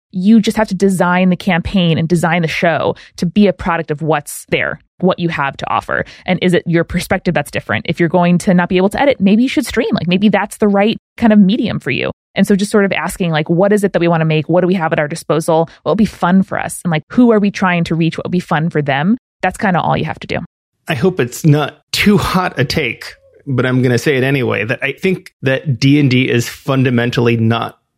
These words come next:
Speaker 2: great as a narrative form. It's just the way that it goes. It's, it's a little just, it's a little too slow. It doesn't tell the story in the way you would tell a story.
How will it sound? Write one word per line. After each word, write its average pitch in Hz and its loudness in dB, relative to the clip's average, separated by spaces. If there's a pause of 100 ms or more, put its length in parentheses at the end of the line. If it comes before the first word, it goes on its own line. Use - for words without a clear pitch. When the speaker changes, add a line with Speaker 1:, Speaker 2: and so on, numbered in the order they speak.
(140)
Speaker 2:
great 123 0
as 127 -2
a 123 4
narrative 110 0
form. - -10 (240)
It's 135 -6
just 151 -2
the 139 2
way 135 0
that 185 2
it 185 0
goes. 123 0
It's, - -12 (140)
it's 143 -4
a 156 2
little 160 2
just, 143 -2
it's 160 -2
a 160 2
little 160 2
too - 0
slow. 180 2
It 120 -2
doesn't 147 -2
tell 147 0
the 139 0
story 127 0
in 127 2
the 127 2
way 127 0
you 131 2
would 127 -2
tell 117 -6
a 117 -6
story. - -2